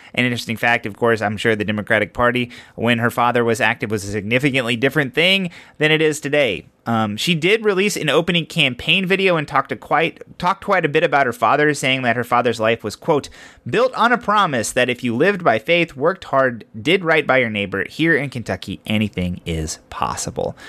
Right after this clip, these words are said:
unquote. The whole opening video is quite a bit like that. A lot of, like, soft focus shots of rural Kentucky with soft yet driving music and a speech that really didn't say much of anything. So, um, <laughs> uh, Jasmine, I don't know. I,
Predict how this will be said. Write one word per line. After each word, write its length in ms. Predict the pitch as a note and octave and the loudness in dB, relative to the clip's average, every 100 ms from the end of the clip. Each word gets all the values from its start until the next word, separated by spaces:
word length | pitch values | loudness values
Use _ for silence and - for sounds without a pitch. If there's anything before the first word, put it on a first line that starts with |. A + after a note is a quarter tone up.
| - - | -20 -4
unquote. 400 | - G2+ - F#2 | 0 0 -2 -4
The 80 | C3 | -4
whole 280 | E3 A#3+ G#3+ | -2 -2 -2
opening 360 | E3 F3 F3 B2+ | -4 -2 -2 0
video 320 | D3+ D#3+ C#3+ | 0 2 2
is 80 | C3 | 0
quite 320 | - - B3 | -2 0 2
a 40 | |
bit 240 | D#3+ F3 - | 2 0 0
like 360 | C3+ E3+ E3+ | 0 0 0
that. 260 | E3 F3+ F3 | 0 2 2
A 60 | C3+ | 2
lot 160 | C3+ | 2
of, 100 | A#2 | 0
like, 160 | A2 - | -2 -4
soft 420 | - D#3 E3 - | -2 0 0 -4
focus 500 | - C3+ D#3+ - E3+ | -4 -2 0 -2 -4
shots 540 | - C#3 D3+ E3 - | -4 -4 -4 -4 -8
of 180 | G#2+ - | -12 -10
rural 260 | A#2 D3 D3+ | -2 0 0
Kentucky 600 | D3 A2+ - C3+ C3+ B2+ | -2 -8 -4 -4 -2 -4
with 180 | F2+ - | -4 -4
soft 520 | - D#3 D#3+ C#3 - | -4 0 0 0 -2
yet 160 | G#2+ F2+ | -2 0
driving 600 | B2+ B2+ C#3 C#3 C3 A#2 | -2 0 2 0 -2 -2
music 500 | A#2+ C3+ B2 C3+ - - - - | 0 0 0 -2 -4 -18 -16 -6
and 80 | B2 | -6
a 40 | |
speech 400 | - C#3+ C#3 - | 0 0 0 0
that 140 | B2+ | 0
really 240 | A2+ B2+ A#2+ | 2 2 4
didn't 240 | A#2+ A#2 | 2 0
say 200 | - A#2+ | 0 0
much 200 | G#2+ G#2+ | 2 -2
of 80 | G#2 - | -4 -4
anything. 500 | G2+ F#2+ E2+ D#2+ F2 | -6 -4 -4 -4 0
So, 240 | A#2 G#2+ - - - - | 2 2 -2 -20 -14 0
um, 340 | C#3 C#3+ C3+ - - | 4 4 2 -2 -4
<laughs> 200 | - A#4 | -8 -4
uh, 380 | C#3+ D3 D3 C#3 | 0 2 2 0
Jasmine, 440 | D#3 G#3 A#3 G#3 G#3+ | 0 0 2 0 0
I 160 | C4+ | 0
don't 280 | D#4+ G3+ F3+ | 0 0 0
know. 280 | G#3+ A3 G#3+ | 2 2 2
I, 260 | - F#3 | 2 0